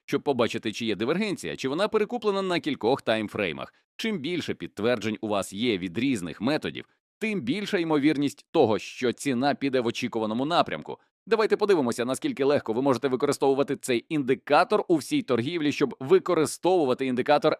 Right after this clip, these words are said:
R S I. Перейдіть на торгову сторінку у віджеті графіка. Натисніть на індикатори в рядку пошуку, введіть R S I.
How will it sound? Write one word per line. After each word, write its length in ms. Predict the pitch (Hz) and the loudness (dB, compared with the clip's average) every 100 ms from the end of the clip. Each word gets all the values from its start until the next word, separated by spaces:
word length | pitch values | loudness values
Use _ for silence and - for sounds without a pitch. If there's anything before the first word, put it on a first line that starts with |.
| - | 4
R 140 | 147 | 4
S 240 | 143 - 95 | 4 0 -4
I. 220 | 69 - _ _ | -6 -8 _ _
Перейдіть 360 | - 233 214 175 | 0 2 0 -4
на 80 | 151 | -2
торгову 280 | 127 131 131 | 2 0 0
сторінку 460 | 160 214 208 190 - | -4 -2 2 2 2
у 180 | 240 | -2
віджеті 600 | 220 208 104 147 156 160 - | -2 -4 -2 -2 0 -4 -4
графіка. 640 | 110 143 131 76 76 - 67 _ _ - | -6 2 2 0 -6 -12 -14 _ _ -4
Натисніть 680 | 131 127 - 127 147 139 107 | -2 -2 -2 -6 -4 -8 -8
на 80 | |
індикатори 600 | 110 95 107 120 147 160 | -8 -8 -2 0 0 -2
в 60 | 151 | -2
рядку 400 | 151 151 - 214 | -2 -2 2 2
пошуку, 520 | 151 101 104 - 80 - | 2 -4 -6 -6 -8 -8
введіть 520 | 90 110 87 143 - | -6 -6 -4 -6 -2
R 160 | 127 123 | -2 0
S 180 | 104 90 | -2 -6
I. 180 | 67 | -8